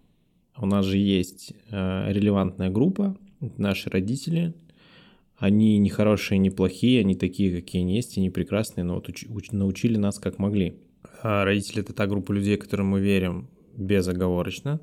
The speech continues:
И годами вот эти все присказки и поговорки: "Без труда не вытащишь рыбку из пруда".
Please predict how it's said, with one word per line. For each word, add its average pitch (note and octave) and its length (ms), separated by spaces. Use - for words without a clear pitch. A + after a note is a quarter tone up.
И G2 260
годами G2+ 640
вот F2+ 200
эти - 160
все - 180
присказки - 640
и F#2 100
поговорки: F#2 880
"Без F#2+ 200
труда G2+ 320
не F#2+ 120
вытащишь F#2+ 460
рыбку C3 380
из A2 60
пруда". G#2 460